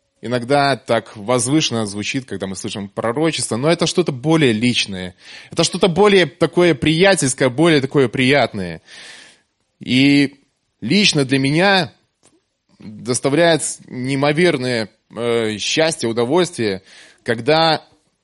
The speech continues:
самая величественная, самая могущественная сущность во Вселенной мне говорит: "Максим, ты мой".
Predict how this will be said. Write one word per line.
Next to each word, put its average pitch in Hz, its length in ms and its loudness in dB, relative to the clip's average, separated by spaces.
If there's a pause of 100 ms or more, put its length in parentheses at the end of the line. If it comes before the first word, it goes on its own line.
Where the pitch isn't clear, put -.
(120)
самая 165 680 2
величественная, 127 840 -2
самая 165 440 0
могущественная 131 800 -2
сущность 131 560 -2
во 110 100 2
Вселенной 131 560 -2
мне 113 240 -2
говорит: 113 460 -2 (340)
"Максим, 98 540 -4 (360)
ты 113 140 -4
мой". 104 340 -4